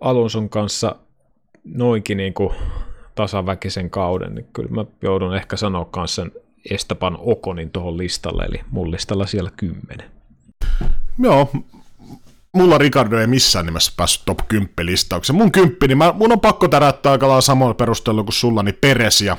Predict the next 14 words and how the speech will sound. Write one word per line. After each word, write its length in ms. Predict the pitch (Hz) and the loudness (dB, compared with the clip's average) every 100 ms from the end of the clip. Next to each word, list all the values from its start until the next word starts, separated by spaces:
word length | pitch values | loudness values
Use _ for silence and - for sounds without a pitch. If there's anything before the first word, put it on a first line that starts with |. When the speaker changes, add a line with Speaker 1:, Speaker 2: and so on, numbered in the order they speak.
| - | -2
Speaker 2:
sen 180 | 156 165 | 2 2
takia, 200 | 156 156 | 4 4
miksi 180 | 151 - | 2 4
Perez 260 | 151 135 | 4 4
on 80 | 139 | 2
kymmenen, 580 | - 165 135 120 101 101 | 4 4 6 4 2 0
niin 220 | 101 101 - - - - - - - - - - - | 0 0 -6 -16 -16 -16 -18 -18 -20 -20 -20 -8 2
aika 300 | 180 135 185 | 4 6 6
ajoissa 440 | 208 208 - 180 147 - - - _ - _ _ _ _ _ _ _ _ _ - | 6 6 6 4 2 -4 -10 -18 _ -20 _ _ _ _ _ _ _ _ _ -2
suurin 460 | - 165 151 180 208 | 2 6 6 6 6
osa 200 | 196 202 | 4 4
kaudesta 580 | 165 156 143 135 - 139 | 4 4 4 2 0 0
ihan 420 | 143 117 196 214 | 2 4 4 4
täysin, 640 | - 151 139 127 135 120 | 4 4 6 4 4 2